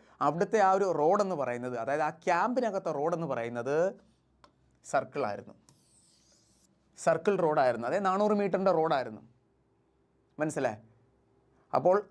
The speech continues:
അങ്ങനെയുള്ള റോഡുകൾ ഉണ്ടെന്നുണ്ടെങ്കിൽ അവിടെ നടത്താൻ ഈസിയാണ്. അതിനകത്ത് വേറെ ആരും ഡിസ്റ്റർബ് ചെയ്യാൻ വരുന്നില്ല. റോഡിലും, ആ, ഫൈവ്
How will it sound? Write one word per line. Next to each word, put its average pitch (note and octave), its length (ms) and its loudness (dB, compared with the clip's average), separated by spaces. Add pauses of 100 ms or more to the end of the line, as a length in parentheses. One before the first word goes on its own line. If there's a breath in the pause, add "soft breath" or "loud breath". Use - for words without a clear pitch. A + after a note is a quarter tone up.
അങ്ങനെയുള്ള B3+ 480 4
റോഡുകൾ G#3+ 400 4
ഉണ്ടെന്നുണ്ടെങ്കിൽ F#3+ 540 -2
അവിടെ F#3+ 200 0
നടത്താൻ F3 360 -4
ഈസിയാണ്. C#3+ 580 -6 (280)
അതിനകത്ത് E3 240 -2
വേറെ D#3+ 200 2
ആരും E3+ 200 0
ഡിസ്റ്റർബ് E3+ 300 -4
ചെയ്യാൻ F#3 220 2
വരുന്നില്ല. A#2 440 -8 (280)
റോഡിലും, F3+ 600 0 (320 loud breath)
ആ, C3+ 320 4
ഫൈവ് E3 320 -2